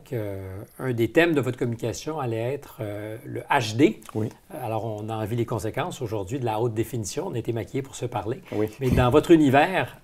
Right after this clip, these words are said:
Speaker 1: H D, c'est autre chose.
Speaker 2: C'est ça. Ben, quand on parle de H D humainement digne, c'est aussi qu'on voit mieux. On est plus clair sur, sur les interventions, puis on participe
Speaker 1: Mhm.
Speaker 2: plus, on, on est plus là dans l'action, comme on regarde le hockey, on voit la rondelle. Mais dans, dans le humainement digne,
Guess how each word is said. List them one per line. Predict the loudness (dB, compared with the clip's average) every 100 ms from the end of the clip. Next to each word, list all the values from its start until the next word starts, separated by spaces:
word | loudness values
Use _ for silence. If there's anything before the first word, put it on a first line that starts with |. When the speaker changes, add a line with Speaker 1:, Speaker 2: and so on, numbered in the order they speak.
| 2
Speaker 1:
H | 4 4 0
D, | -2 -2 -6 _ _ _
c'est | -8 2 2 2 -2 -2
autre | 0 0
chose. | -2 -4 -14 _ _ _
Speaker 2:
C'est | -2 0
ça. | 0 -2 0
Ben, | 0 0 -4 -2
quand | 0
on | 2
parle | 2 2
de |
H | 4 2 2
D | -2 0
humainement | -2 0 0 0
digne, | -2 -4 -4 -8 -14 -20 _
c'est | -12 -8
aussi | -6 0
qu'on | 0
voit | 2 2
mieux. | 0 -4 -6 _ -12
On | -4 -2
est |
plus | -4 -8
clair | -2 0 2 -2 -6
sur, | -4 -4 -4
sur | -6 -2
les | 0 2
interventions, | 0 0 0 0 0 -4 -4 -4 -6 -18 -20 -2
puis | 0
on |
participe | 2 2 2 2 2
Speaker 1:
Mhm. |
Speaker 2:
plus, | 0 0
on, | 0 2
on | 2
est | 2
plus | -2 2
là | 2
dans | 4 2
l'action, | 0 -2 -6
comme | -2 0
on | 2
regarde | 4 4 4
le | 4
hockey, | 4 4 2
on | 4
voit | 4
la | 4
rondelle. | 4 2 4 2 0 -8 -16 -18 -20 -4
Mais | 0
dans, | 2 2
dans | 2 0
le | 0
humainement | 0 0 2 0
digne, | 0 -4